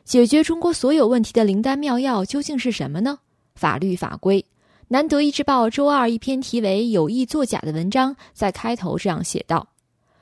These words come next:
文章称，在今年十八届四中全会上，中共开始全力致力于法治国家这个话题。与往常一样，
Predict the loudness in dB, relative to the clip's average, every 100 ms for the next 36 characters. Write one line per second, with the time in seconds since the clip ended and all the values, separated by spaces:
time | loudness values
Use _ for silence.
0 | _ 2 4 4 2 2 2 0 _ _
1 | _ 2 2 2 -2 0 0 -2 -2 -2
2 | 0 -2 -2 -2 -6 -6 -4 -4 0 0
3 | 2 0 -2 _ _ -4 0 2 2 2
4 | 0 -2 -2 -2 -2 -2 0 0 0 -2
5 | -2 -2 -2 -4 -4 -8 -6 -4 -4 -4
6 | -6 -6 -8 -6 -6 -8 -10 -12 -12 _
7 | _ _ _ -6 2 4 4 2 0 0
8 | 0 2 2